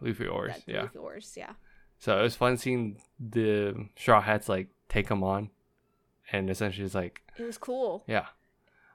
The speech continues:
Speaker 2: It was, like, six versus,
Speaker 1: Six,
Speaker 2: like,
Speaker 1: six v, like,
Speaker 2: six v one.
Speaker 1: six v one.
Speaker 2: Or two, technically.
Speaker 1: Te-, yeah, at one point Moria joins in,
Speaker 2: Yeah,
Speaker 1: takes over.
Speaker 2: yeah.
Speaker 1: I just thought it was funny how,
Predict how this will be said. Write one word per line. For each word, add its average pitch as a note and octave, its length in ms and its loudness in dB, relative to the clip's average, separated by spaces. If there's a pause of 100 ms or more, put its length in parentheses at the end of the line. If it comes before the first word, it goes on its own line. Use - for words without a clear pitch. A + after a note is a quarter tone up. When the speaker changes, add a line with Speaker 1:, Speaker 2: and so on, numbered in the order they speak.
Speaker 2:
It E4 120 6
was, A#4+ 100 6
like, A#3+ 200 4
six - 400 -2
versus, A#3+ 640 -2
Speaker 1:
Six, - 140 -4
Speaker 2:
like, G3 140 0
Speaker 1:
six - 580 -6
v, C3+ 200 4
like, A#2+ 200 4
Speaker 2:
six - 160 -2
v D4 160 4
one. C#4+ 480 6
Speaker 1:
six - 260 -6
v C3 140 0
one. A#2+ 400 2 (720)
Speaker 2:
Or C#4+ 120 8
two, C4+ 420 4
technically. G#3+ 680 -4
Speaker 1:
Te-, - 100 2 (140)
yeah, E3 280 8
at D3+ 120 6
one D#3 160 2
point C#3+ 240 6
Moria B2+ 440 8 (160)
joins G#2+ 340 8
in, G2 440 4 (300)
Speaker 2:
Yeah, A3 280 -4
Speaker 1:
takes A#2+ 200 -2
over. G#2 340 0
Speaker 2:
yeah. G#2 120 -2 (840)
Speaker 1:
I D3+ 140 10
just - 160 -6
thought E3+ 140 10
it D3 40 8
was A#2+ 120 6
funny C3 240 2
how, A2+ 340 4